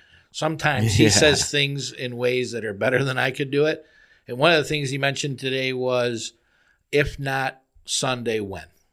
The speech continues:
Speaker 1: When are you gonna beat this team? If not this Sunday,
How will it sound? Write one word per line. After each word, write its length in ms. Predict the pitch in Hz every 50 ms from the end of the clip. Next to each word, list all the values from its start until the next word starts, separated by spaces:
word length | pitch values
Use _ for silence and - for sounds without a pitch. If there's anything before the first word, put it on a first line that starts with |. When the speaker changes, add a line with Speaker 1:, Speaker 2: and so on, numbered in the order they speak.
| _ _ _ _ _
Speaker 1:
When 380 | 120 120 120 131 147 156 170 170
are 40 | 165
you 140 | 147 139
gonna 180 | 135 135 131 127
beat 240 | 107 120 127 120 -
this 160 | 120 104 -
team? 280 | - - 107 82 - _ _ _ _ _ _ _ _ _ _ _ _ _ _ -
If 220 | 147 135 - -
not 380 | 143 143 139 143 - - 101 101
this 200 | 131 123 - -
Sunday, 460 | - 117 107 104 95 80 78 -